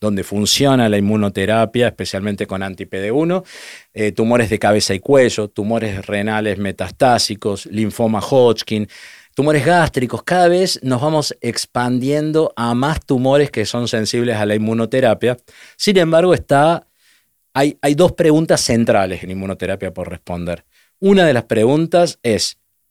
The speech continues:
¿puedo tener un biomarcador que a mí me indique que un paciente va a reaccionar bien, que va a reaccionar bien a un tratamiento con inmunoterapia? Ese es uno de los gold standard, uno de los objetivos centrales, porque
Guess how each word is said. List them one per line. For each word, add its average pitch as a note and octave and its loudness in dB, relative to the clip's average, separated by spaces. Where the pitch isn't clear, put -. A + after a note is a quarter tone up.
¿puedo A#3+ 4
tener C#3 0
un B2+ -2
biomarcador A2 -2
que C3 -2
a B2 2
mí D#3+ 0
me F3 0
indique A#2 -4
que - -4
un D3+ 0
paciente C#3 -4
va B2+ -4
a G#2+ -10
reaccionar G#2+ -4
bien, C#3+ -4
que G#2+ -4
va B2+ -2
a G#2+ -4
reaccionar A2+ -2
bien D3 -2
a E3+ 0
un A#2 -2
tratamiento G#2 -4
con G2+ -6
inmunoterapia? A2 -2
Ese G3+ 2
es - 0
uno D#3 -2
de B2+ 2
los G#2+ -4
gold B2+ 4
standard, G#2+ -4
uno D3 0
de A#2+ 0
los A2 -2
objetivos A#2+ 0
centrales, A2 0
porque G#2 -2